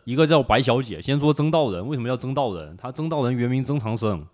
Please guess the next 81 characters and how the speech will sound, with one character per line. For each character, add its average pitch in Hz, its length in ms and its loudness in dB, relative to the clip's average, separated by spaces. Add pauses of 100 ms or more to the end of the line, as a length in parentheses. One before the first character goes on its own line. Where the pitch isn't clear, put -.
(460)
他 143 160 4
是 151 140 4
一 139 60 0
个 139 120 2
香 147 240 -4
港 95 200 -6
人， 80 160 -10
他 117 100 -4
其 135 160 -2
实 143 60 -2
是 151 120 0
香 156 300 0
港 107 200 0
那 120 60 -2
个 131 160 2
六 143 160 4
合 127 120 6
彩 117 180 0
机 120 220 -6
构 135 160 -2
的 104 100 -2
一 - 20 -4
个 123 80 -4
董 101 180 -10
事 135 140 -10
长， 82 220 -8 (600)
就 170 120 -8
是 160 60 -6
说 160 160 -4
他 151 200 2
管 131 300 -2
理 139 100 -2
着 95 160 -6
六 151 140 -2
合 107 100 0
彩 90 200 -4
行 90 180 -8
业， 131 140 -2 (400)
然 107 100 -4
后 127 60 2
大 143 100 2
家 139 80 4
就 139 120 -2
认 143 140 0
为 120 120 -2
他 127 100 0
肯 107 160 -4
定 123 300 -6
掌 90 180 -6
握 117 80 -4
着 107 80 0
机 110 180 -8
密 143 160 -2
嘛， 87 200 -8
所 107 240 -6
以 101 320 -4 (260)
就 127 160 -4
有 101 100 0
一 104 60 -2
些 113 160 0
这 120 100 -4
个 117 80 0
作 135 240 0
者 92 200 -4
把 87 120 -4
曾 117 200 -6
道 123 160 2
人 104 100 -2
当 120 160 0
做 120 100 -4
一 - 20 -4
个 120 120 -2
模 104 180 -4
板， 104 220 -4 (340)
就 101 260 -6
标 120 240 -2
题 104 100 -4
就 107 120 -2
曾 117 200 -6
道 123 200 0
人 104 320 -6